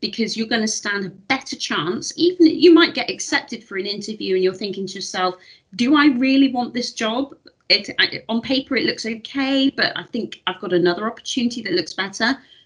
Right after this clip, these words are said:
Go for the interview, because if nothing else, it's fantastic practice. Real life interview scenarios, come away from it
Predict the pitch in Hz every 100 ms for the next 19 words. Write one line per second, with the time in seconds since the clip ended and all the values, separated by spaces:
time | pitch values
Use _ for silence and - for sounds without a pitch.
0 | _ - 214 247 - 233 233 226 - -
1 | - - - _ _ - - - 185 214
2 | 247 277 285 247 196 240 - - - -
3 | - - - 202 - 233 - - - -
4 | - - - - - - _ _ _ _
5 | _ _ _ 185 214 247 240 233 214 214
6 | 214 208 180 175 170 180 180 175 170 160
7 | 160 160 160 - _ _ - - 220 214
8 | 226 226 202 - - 185 185 175 -